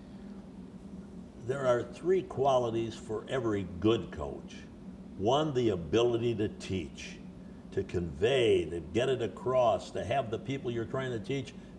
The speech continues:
be interested, to buy in, to respond, to listen. Two, the ability to work well with others, 'cause a good coach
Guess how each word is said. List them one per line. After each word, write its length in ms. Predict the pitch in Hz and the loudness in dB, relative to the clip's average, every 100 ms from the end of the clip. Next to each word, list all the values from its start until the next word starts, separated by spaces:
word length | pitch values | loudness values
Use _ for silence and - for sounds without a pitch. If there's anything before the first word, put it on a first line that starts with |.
| - | 0
be 200 | 127 135 | 4 6
interested, 760 | 151 123 104 92 - 85 80 | 6 6 4 0 -2 -6 -4
to 80 | 90 | -4
buy 320 | 82 117 127 | 2 4 6
in, 440 | 127 139 139 110 90 | 4 4 2 0 0
to 60 | |
respond, 720 | 92 95 87 - 135 120 101 | 0 -2 -4 -2 0 0 0
to 40 | 95 | 0
listen. 500 | 104 120 95 87 76 - - - - - - | 0 0 -2 -8 -10 -14 -16 -16 -14 -16 -2
Two, 260 | 135 175 165 | 6 8 8
the 140 | 135 | 6
ability 480 | 107 95 151 156 156 | 4 6 6 6 4
to 60 | 123 | 2
work 320 | 113 131 131 | 4 2 4
well 220 | 120 117 | 4 4
with 140 | 113 | 4
others, 440 | 98 92 87 78 - - - | 4 4 2 -4 -10 -14 -4
'cause 220 | 113 110 - | -2 -2 2
a 140 | 104 | 4
good 360 | 95 147 160 - | 4 4 2 2
coach 500 | - - 110 - - | 4 4 4 -4 -14